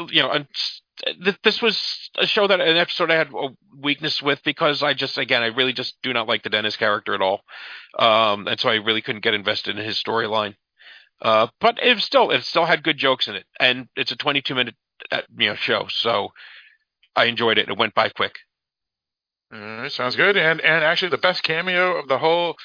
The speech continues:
Speaker 2: series so far is Megan Thee Stallion.
Speaker 1: And,
Speaker 2: Well,
Speaker 1: and, um,
Speaker 2: maybe.
Speaker 1: I've, I've, I, I know of,
Speaker 2: Well, maybe.
Speaker 1: or I, I've heard another possible cameo coming. There's one I, everybody knows is coming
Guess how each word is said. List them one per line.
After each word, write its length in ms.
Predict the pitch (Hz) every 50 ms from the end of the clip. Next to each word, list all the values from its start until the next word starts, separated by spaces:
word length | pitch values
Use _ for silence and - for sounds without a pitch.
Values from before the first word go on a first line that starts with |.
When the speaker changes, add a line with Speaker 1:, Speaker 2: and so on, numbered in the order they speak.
| - - _ _ _
Speaker 2:
series 360 | - - - 165 175 190 190 -
so 160 | - 160 175
far 380 | - 180 175 180 208 233 220
is 380 | - - 139 143 131 123 127 - - - - _ _ _ _ _ _ _ _
Megan 480 | 117 123 135 143 143 160 170 165 165 - _ _ _ _ _
Thee 180 | 98 104 127 139
Stallion. 460 | - - 113 107 117 131 117 - - _ _ _ _ _ _ _ _ _ - - - - _ _ _ _ - - - - - - - -
Speaker 1:
And, 260 | 156 151 156 151 -
Speaker 2:
Well, 140 | 131 147 147
Speaker 1:
and, 180 | 151 151 147
um, 260 | 147 143 143 131 104 _ -
Speaker 2:
maybe. 180 | 143 135 127 -
Speaker 1:
I've, 180 | - 135 127 113 - - - _ _ -
I've, 180 | 147 135 127 - - 135
I, 60 | 139 135
I 60 | 123
know 280 | 127 135 139 139 139 139 135
of, 100 | 127 120
Speaker 2:
Well, 140 | - - -
maybe. 200 | 190 143 123 117
Speaker 1:
or 100 | 127 123
I, 160 | 127 123 127 - - _ _ _ _ _ _ _ -
I've 160 | 123 127 117
heard 220 | 131 160 156 147
another 600 | 139 127 120 117 120 127 131 131 131 131 131 123 _ _ 104 - - - _ _ _
possible 320 | - 135 123 127 - - 117
cameo 380 | - 139 127 123 123 123 120
coming. 560 | 113 - 135 123 117 120 117 113 113 110 104 107 _ _ _ - - - - _ _
There's 160 | 113 110 107
one 160 | 123 131 127
I, 100 | 127 117
everybody 440 | 107 120 127 123 127 110 113 110 104
knows 280 | 107 120 131 139 131 123
is 120 | 117 -
coming 420 | - 135 120 117 113 110 113 113